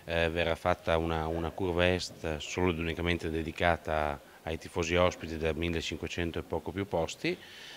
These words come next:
eh, dopodiché un restanding complessivo, perché questo vuol dire nuovi,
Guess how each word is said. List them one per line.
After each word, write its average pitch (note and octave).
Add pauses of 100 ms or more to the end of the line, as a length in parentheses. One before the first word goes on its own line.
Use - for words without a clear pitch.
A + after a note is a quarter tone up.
(120)
eh, D#2
dopodiché F#2+
un G#2+
restanding E2+
complessivo, F2+
perché D#2
questo E2
vuol D#2+
dire D#2+
nuovi, E2